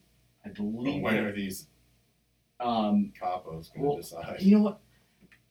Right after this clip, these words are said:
Speaker 1: Us-, most of them go to, to the ballot, so, like, which would be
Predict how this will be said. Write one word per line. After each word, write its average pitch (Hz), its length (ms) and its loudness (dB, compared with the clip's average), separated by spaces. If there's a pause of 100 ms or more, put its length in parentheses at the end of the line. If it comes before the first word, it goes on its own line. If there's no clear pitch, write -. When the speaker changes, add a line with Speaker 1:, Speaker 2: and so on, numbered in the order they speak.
(720)
Speaker 1:
Us-, 180 420 8 (100)
most 147 360 8
of 156 60 -6
them 143 180 2
go 135 380 4
to, 127 160 0
to - 140 -10
the 110 100 -2
ballot, 107 600 4
so, 113 240 -2
like, 107 180 -2
which 107 160 -8
would 107 100 -6
be 110 80 -6